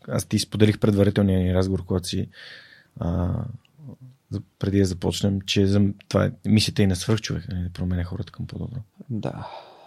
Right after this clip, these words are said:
Speaker 2: Ами, да ти кажа, нямам точен спомен как съм го формулирал, но като и те, той клуба беше създаден с тази идея като цяло, с този начин. Той беше създаден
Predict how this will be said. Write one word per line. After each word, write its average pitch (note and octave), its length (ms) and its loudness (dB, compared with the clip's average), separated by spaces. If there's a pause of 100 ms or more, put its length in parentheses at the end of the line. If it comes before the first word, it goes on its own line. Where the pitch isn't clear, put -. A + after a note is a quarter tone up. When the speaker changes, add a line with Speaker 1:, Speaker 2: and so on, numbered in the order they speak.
(160)
Speaker 2:
Ами, C3 320 0 (300)
да C3+ 120 -10
ти - 180 -18
кажа, E3+ 360 -6 (480)
нямам E3+ 400 -2
точен E3+ 300 -4
спомен D3+ 400 0
как A#2+ 200 -2
съм B2+ 220 -10
го B2+ 60 -10
формулирал, C3+ 580 -2
но D#3+ 160 0
като - 280 -8 (320)
и C3 280 -6
те, D#3+ 220 2 (440)
той E3+ 180 0
клуба E3 240 2
беше E3+ 320 4
създаден D3 480 4
с - 200 -6
тази C3 280 2
идея B2 380 -2
като - 240 -20
цяло, - 300 -8 (280)
с - 260 -12 (360)
този B2 280 0
начин. A#2+ 360 -6 (120)
Той - 180 -8
беше C3+ 280 -4
създаден B2+ 560 2